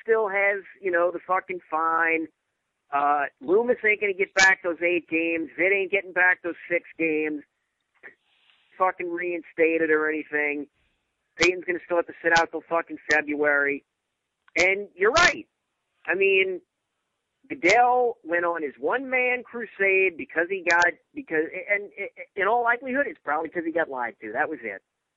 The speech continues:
He probably just said, "Are you guys doing, are you guys doing this?" "Uh,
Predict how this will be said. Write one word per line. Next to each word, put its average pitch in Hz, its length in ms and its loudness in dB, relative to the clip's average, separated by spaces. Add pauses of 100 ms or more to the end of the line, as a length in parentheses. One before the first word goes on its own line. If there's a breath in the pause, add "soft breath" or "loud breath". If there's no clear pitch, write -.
(120)
He 127 80 -14
probably 165 320 0
just 160 200 -4
said, 165 140 4
"Are 135 60 2
you 185 120 0
guys 196 300 6
doing, 185 360 0 (120)
are 151 80 -2
you 190 120 -8
guys 208 220 4 (100)
doing 196 280 2
this?" 185 200 0 (920)
"Uh, 180 540 6